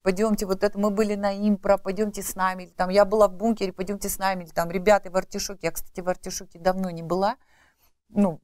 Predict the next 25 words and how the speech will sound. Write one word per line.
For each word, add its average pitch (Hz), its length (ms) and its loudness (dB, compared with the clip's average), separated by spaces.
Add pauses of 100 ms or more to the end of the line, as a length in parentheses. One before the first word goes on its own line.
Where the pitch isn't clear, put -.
видно, 160 300 -4
вот 143 180 -6
с - 60 -2
карантина. 190 540 -2 (120)
<laughs> 214 160 2
Мне 247 220 6
кажется, 214 320 2
что 175 180 0
я 185 140 4
очень, 196 480 0 (720)
<laughs> - 600 -12
вот, 160 540 -2
э, 147 260 -2
что 170 300 -2
это 170 240 -2
прошло 190 400 0
уже 190 180 0
тысячу - 460 -6
лет. 170 240 -4
На 165 100 -4
самом 165 320 -6
деле 170 420 -4 (160)
это 151 220 -6
просто - 320 -6
карантин. 160 540 -12